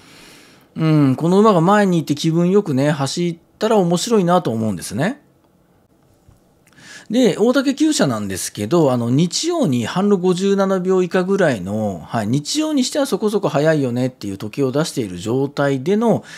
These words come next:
ウッドの追い切りが割と狙い目の厩舎であると。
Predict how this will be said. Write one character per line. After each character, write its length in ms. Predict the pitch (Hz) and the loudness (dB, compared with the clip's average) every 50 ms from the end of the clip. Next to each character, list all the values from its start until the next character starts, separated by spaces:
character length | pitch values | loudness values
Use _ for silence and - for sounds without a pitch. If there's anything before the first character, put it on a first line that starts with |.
| - - - - | -20 -18 -10 -4
ウ 80 | 160 151 | -2 -2
ッ 100 | 147 151 | -2 -2
ド 140 | 170 190 190 | 0 0 0
の 100 | 185 185 | 2 2
追 80 | 185 | 0
い 40 | 175 | 0
切 120 | 160 185 170 | 0 -2 0
り 80 | 170 | 0
が 120 | 165 165 160 | 2 2 4
割 160 | 160 156 156 | 4 2 0
と 100 | 151 156 | 0 0
狙 260 | 147 143 139 143 139 | 0 2 2 2 2
い 60 | 139 | 2
目 80 | 135 135 | 2 0
の 100 | 135 131 | -2 -2
厩 200 | 127 - 139 120 | -2 -4 -6 -6
舎 140 | - 104 85 | -6 -8 -8
で 100 | 82 82 | -10 -10
あ 80 | 82 | -10
る 80 | 80 78 | -12 -14
と。 180 | - - - | -16 -20 -20